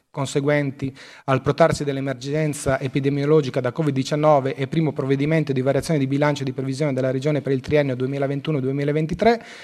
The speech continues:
è stato presentato dalla Giunta regionale in data otto giugno duemilaventuno, è stato portato all'attenzione della seconda Commissione Affari Generali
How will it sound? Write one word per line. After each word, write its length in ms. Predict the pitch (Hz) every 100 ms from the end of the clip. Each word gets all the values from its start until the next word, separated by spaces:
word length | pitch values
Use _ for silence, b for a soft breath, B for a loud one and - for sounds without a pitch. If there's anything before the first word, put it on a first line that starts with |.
| B
è 100 | -
stato 260 | 151 170 170
presentato 480 | 156 156 151 170 160
dalla 180 | 143 135
Giunta 380 | 156 156 147
regionale 880 | 135 127 135 143 135 131 123 - _ _ _
in 120 | 139 135
data 400 | 147 139 135 -
otto 320 | 151 151 135
giugno 380 | 127 151 135 123
duemilaventuno, 880 | 127 139 147 190 185 180 175 208 -
è 80 |
stato 260 | 143 165 160
portato 440 | 160 160 180 160
all'attenzione 500 | 139 135 147 139 170
della 180 | 139 127
seconda 480 | 117 135 156 147 131
Commissione 460 | 135 135 - 156 123
Affari 340 | - 143 123
Generali 640 | 117 127 131 135 120 120